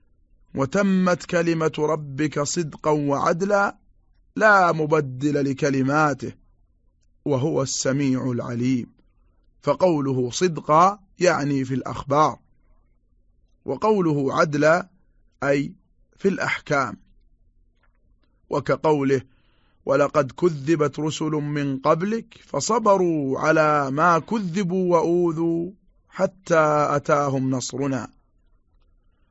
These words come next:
ولا مبدل لكلمات الله،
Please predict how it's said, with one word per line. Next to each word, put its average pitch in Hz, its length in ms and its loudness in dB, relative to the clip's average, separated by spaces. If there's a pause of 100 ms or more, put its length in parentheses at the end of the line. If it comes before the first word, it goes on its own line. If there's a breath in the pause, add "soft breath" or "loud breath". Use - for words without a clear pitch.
(440)
ولا 151 520 8
مبدل 131 760 0
لكلمات 131 640 0
الله، 135 600 0